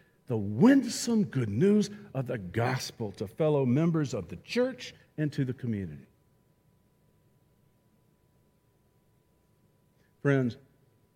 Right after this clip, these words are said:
when we say yes to Jesus,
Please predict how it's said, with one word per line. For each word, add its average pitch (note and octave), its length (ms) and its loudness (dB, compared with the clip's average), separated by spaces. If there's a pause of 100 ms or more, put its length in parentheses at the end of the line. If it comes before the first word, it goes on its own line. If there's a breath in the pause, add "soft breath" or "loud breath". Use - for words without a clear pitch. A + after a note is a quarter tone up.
(260)
when C3 180 2
we G#3 120 6
say C3 600 2 (360)
yes A2 720 0 (120)
to B2+ 100 -4
Jesus, G#2 720 -4